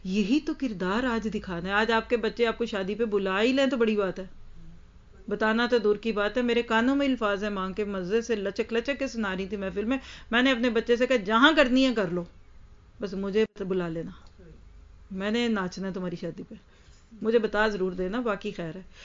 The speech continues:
मेरा बच्चा बहुत अच्छा है, क्योंकि उसने मुझे बताया हुआ वो किस girlfriend से मिलता है।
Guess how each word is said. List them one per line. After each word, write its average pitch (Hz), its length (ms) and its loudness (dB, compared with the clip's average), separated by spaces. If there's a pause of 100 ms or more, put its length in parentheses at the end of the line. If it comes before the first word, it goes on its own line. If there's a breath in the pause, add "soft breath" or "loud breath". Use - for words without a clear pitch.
(120)
मेरा 247 140 6
बच्चा 254 240 6
बहुत 262 260 4
अच्छा 214 220 -2
है, 202 60 -2
क्योंकि 208 220 -2
उसने 208 160 -4
मुझे 202 140 -2
बताया 190 360 -2
हुआ 202 140 0
वो 196 120 -2
किस 185 200 -4
girlfriend 175 400 -4
से 175 120 -10
मिलता 160 280 -8
है। 180 60 -14